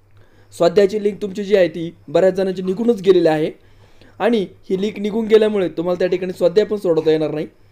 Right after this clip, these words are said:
ही तुम्हाला काळजी घ्यावी लागणार आहे. परंतु तुम्ही कुठल्याही प्रकारे कृती या ठिकाणी करू नका, जेणेकरून त्या ठिकाणी तुम्हाला अडचणी निर्माण होतील. मग या कालावधीमध्ये हे ॲप वापरूच नका,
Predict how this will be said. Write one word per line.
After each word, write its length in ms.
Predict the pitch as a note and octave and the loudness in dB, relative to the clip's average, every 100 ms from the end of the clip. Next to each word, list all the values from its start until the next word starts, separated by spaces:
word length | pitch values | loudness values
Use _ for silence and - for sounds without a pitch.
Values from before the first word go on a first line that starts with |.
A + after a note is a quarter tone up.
| _ _ _ | _ _ _
ही 100 | G3+ | -8
तुम्हाला 260 | F#3+ F#3 F3 | -2 0 0
काळजी 260 | D#3+ D3 | -2 -4
घ्यावी 200 | D#3 D3 | -2 -2
लागणार 260 | C#3+ C#3 C#3 | -4 -6 -6
आहे. 100 | D3 - - - - - _ - | -8 -10 -20 -20 -20 -20 _ -4
परंतु 440 | F#3+ A#3 G#3 C#3+ C#3 | 0 2 0 -4 -6
तुम्ही 160 | - F#3+ | -10 -6
कुठल्याही 340 | F#3 F#3 A3+ | -6 -2 -2
प्रकारे 300 | A3+ G#3 G3 | 0 -2 -2
कृती 320 | F#3+ F3+ E3+ F3+ | -2 -4 -6 -2
या 100 | E3+ | 0
ठिकाणी 280 | D#3+ D#3+ D3+ | -2 -6 -6
करू 240 | F3 G#3 | -2 -2
नका, 260 | G3+ D3 C#3 - _ _ - | -2 -4 -8 -12 _ _ -8
जेणेकरून 460 | E3+ F3 C#4+ G3 | -6 -4 -4 -4
त्या 140 | F#3 D#3 | 0 -2
ठिकाणी 260 | D#3 D#3+ D#3 | 0 -4 -6
तुम्हाला 260 | D#3+ B2+ | -6 -6
अडचणी 280 | C#3+ C#3+ F3 | -6 -6 -4
निर्माण 300 | E3 D3 C#3 | -4 -4 -6
होतील. 260 | B2 - G2+ - - _ | -8 -12 -16 -18 -20 _
मग 60 | C3 | -8
या 160 | D3+ F3 | -4 -2
कालावधीमध्ये 640 | E3+ E3 E3+ F#3+ G3+ D3+ - _ _ | 0 0 -2 -4 -2 -4 -6 _ _
हे 140 | E3+ B2+ | -6 -4
ॲप 180 | D#3 D#3 | -4 -2
वापरूच 360 | D3 D3 A#3+ A#3+ | -2 -2 -4 -4
नका, 260 | E3 A#2+ | -6 -8